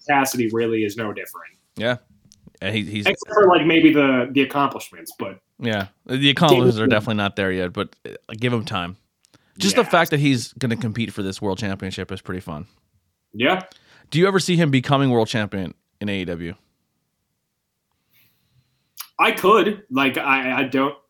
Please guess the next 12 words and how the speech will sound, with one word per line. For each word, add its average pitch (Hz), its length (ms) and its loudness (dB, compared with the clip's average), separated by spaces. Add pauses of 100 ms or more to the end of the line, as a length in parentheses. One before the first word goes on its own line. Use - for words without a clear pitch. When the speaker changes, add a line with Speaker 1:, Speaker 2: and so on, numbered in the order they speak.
(120)
Speaker 1:
I 139 100 0
definitely 135 320 -2
don't 135 220 -2
think 123 160 -8
it's, 113 160 -6
like, 110 160 -8
far-fetched 113 560 -4
to 113 80 -6
see 107 240 -8
him 101 200 -12
as 101 320 -12
champion, 104 600 -10